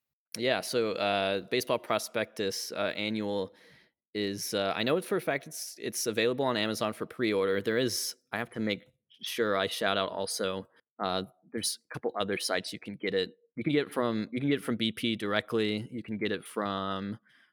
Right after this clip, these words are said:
bookshop dot org. So there's options if you're not an Amazon person. Um, and then, yeah, just, just check out my YouTube channel, Foolish Baseball. Follow me on Twitter at Foolish B B. And then I also have a recently launched,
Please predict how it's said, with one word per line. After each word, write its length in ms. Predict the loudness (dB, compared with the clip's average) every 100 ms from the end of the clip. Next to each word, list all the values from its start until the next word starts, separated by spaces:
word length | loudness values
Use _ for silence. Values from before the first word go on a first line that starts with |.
| _
bookshop 440 | -2 2 0 0
dot 200 | 2 0
org. 500 | 2 0 2 0 -2
So 140 | -4 0
there's 240 | 2 2
options 400 | 0 0 -2 -4
if 120 | -4
you're 80 | -2
not 140 | -2 0
an 80 |
Amazon 420 | -2 -2 -2 -4 -4
person. 540 | -4 -4 -4 -4 -6 _ _ _ _ -4
Um, 540 | -2 0 0 -2 -4 -4
and 140 | 0
then, 100 | 2
yeah, 220 | 2 0
just, 340 | -2 -6 -6 -4
just 260 | -4 0
check 200 | -2 0
out 100 | 0
my 180 | 2 2
YouTube 500 | 0 -2 -4 -4 -6
channel, 380 | -2 0 2 -2
Foolish 280 | -2 -4 -2
Baseball. 680 | 0 0 -2 2 2 2 0 -8 _ _ -2
Follow 180 | 0 0
me 140 | -2
on 140 | -2
Twitter 560 | -4 0 2 4 2 -2 _ _
at 100 | -6
Foolish 300 | -2 -4 -2
B 120 | -4 -2
B. 240 | 2 2
And 120 | 2
then 100 | 0
I 40 | 0
also 200 | 0 0
have 140 | 0
a 80 | 0
recently 480 | 0 -2 -2 -4 -4
launched, 520 | -2 -4 -4 -10